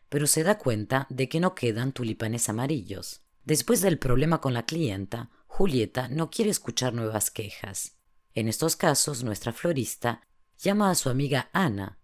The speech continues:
que también tiene una florería, pero en las afueras de Santiago, cerca del cementerio.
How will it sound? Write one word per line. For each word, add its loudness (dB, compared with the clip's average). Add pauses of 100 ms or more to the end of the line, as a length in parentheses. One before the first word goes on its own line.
(240)
que -2
también 0
tiene 0
una 2
florería, 0 (260)
pero 2
en 2
las 2
afueras 2
de 2
Santiago, -4 (180)
cerca 4
del 4
cementerio. -4